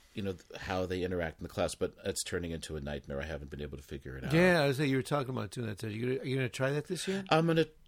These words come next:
Speaker 1: I have some general ideas about it, and I might pilot that.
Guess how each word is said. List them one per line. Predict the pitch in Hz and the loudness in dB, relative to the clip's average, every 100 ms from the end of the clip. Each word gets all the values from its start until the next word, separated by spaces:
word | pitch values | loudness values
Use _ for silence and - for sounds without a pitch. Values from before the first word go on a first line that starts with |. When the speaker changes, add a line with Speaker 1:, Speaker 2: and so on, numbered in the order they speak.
| _ _ - | _ _ 2
Speaker 1:
I | 135 | 4
have | 165 196 | 6 4
some | - 117 | 4 0
general | - 113 131 147 120 | 2 4 6 6 6
ideas | 98 92 98 101 | 4 4 0 2
about | 107 101 101 104 | 0 0 2 2
it, | 101 | 2
and | 90 90 82 85 80 - | 0 -2 -2 -4 -8 -6
I | 87 | -6
might | 82 87 90 90 - | -4 -2 0 -2 -4
pilot | - 82 78 67 62 - | -8 -2 -2 -2 -8 -10
that. | - - | -10 -10